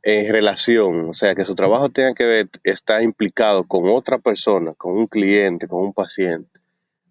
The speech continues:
tiene la posibilidad de, de, de poner este síndrome. O sea,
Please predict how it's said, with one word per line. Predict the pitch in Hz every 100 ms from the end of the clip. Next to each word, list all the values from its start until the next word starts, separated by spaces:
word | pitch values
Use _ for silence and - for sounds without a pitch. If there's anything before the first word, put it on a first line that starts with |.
| _
tiene | - 131 147
la | 131
posibilidad | 110 110 107 104 110 107
de, | 101 90
de, | 90 90 85
de | 90
poner | 92 95 98
este | 92 92
síndrome. | - 92 82 82 85
O |
sea, | 110 101 90